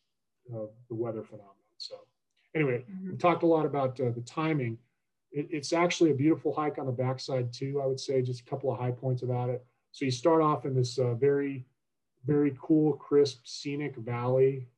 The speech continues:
Speaker 1: uh, with some rock formations behind you. Uh, there's, there's a couple of stream crossings at the beginning. There's bridges. It's all, the trail is very well maintained. Um, and then maybe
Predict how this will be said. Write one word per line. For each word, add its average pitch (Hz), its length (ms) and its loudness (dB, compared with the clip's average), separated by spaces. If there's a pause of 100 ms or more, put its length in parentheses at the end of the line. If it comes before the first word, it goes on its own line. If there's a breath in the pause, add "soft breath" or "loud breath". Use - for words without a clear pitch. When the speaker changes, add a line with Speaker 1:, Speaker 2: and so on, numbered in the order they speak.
(100)
Speaker 1:
uh, 117 140 -12
with 117 140 -8
some 120 140 -8
rock 120 320 -2
formations 131 440 -2
behind 127 400 -4
you. 127 280 -2 (160)
Uh, 113 240 -12
there's, 117 420 -6 (260)
there's 123 160 -4
a 127 60 -2
couple 151 260 -2
of 139 80 -2
stream 147 360 -8
crossings 143 580 -4
at 123 100 -4
the 127 40 -4
beginning. 131 580 -4 (200)
There's 131 220 -4
bridges. 120 520 0
It's 123 200 -4
all, 120 360 -4 (180)
the 120 100 -6
trail 131 420 -2
is 110 80 -2
very 135 260 2
well 123 240 2
maintained. 113 600 -8 (680)
Um, 110 220 -12 (340)
and 131 120 -2
then 127 360 2 (160)
maybe 147 440 -2